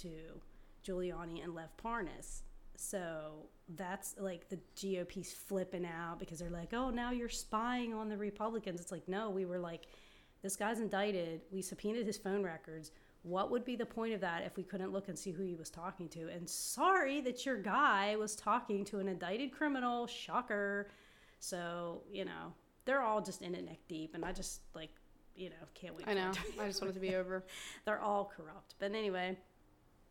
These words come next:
Speaker 1: so that was the only thing really we had to talk about there. And then you wanted to talk about the Spring Hill Suite scare.
Speaker 2: Oh, yeah, the
Speaker 1: <laughs>
Speaker 2: Spring Hill Suites thing. The only reason this aggravated me is just because it's another example of not getting the full story.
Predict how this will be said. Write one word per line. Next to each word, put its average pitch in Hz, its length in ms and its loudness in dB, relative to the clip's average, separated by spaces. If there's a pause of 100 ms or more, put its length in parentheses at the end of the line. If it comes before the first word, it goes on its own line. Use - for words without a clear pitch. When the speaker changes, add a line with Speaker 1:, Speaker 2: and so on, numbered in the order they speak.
(160)
Speaker 1:
so 220 200 0
that 247 140 10
was 233 100 0
the 226 60 2
only 202 120 4
thing 196 200 2
really 185 200 2
we 185 80 0
had 185 140 -2
to 180 60 -4
talk 175 140 -8
about 175 220 -4
there. 190 300 0
And 180 140 -4
then 180 240 0 (320)
you 202 120 2
wanted 202 240 2
to 190 60 -8
talk 190 280 -6
about 180 260 -4
the 180 100 -4
Spring 185 400 -4
Hill 175 160 -4
Suite 175 440 -6
scare. - 400 -6
Speaker 2:
Oh, 320 160 6
yeah, 269 280 8
the 214 100 0
Speaker 1:
<laughs> - 100 4
Speaker 2:
Spring 294 160 6
Hill 294 160 8
Suites - 380 2
thing. 175 340 4
The 196 80 8
only 311 180 8
reason 311 440 6
this 226 200 4
aggravated 180 500 6
me 180 160 8
is 180 160 4
just 175 140 -4
because 180 240 0
it's 175 140 -2
another 175 480 6
example 175 800 4
of 165 280 6 (400)
not 208 380 4
getting 202 240 4
the 190 80 4
full 190 200 0
story. 185 600 4